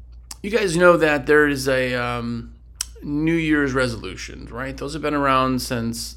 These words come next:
uh, literally forever. I mean, a billion years.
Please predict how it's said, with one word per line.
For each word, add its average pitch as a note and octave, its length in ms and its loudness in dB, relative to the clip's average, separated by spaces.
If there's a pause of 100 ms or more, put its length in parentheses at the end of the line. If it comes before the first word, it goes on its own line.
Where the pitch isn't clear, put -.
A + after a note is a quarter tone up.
uh, - 200 -16
literally B2+ 560 0
forever. G2+ 580 -10 (1400)
I - 80 -14
mean, G#2 260 -14
a A#2+ 60 -8
billion B2+ 380 2
years. E2 440 -12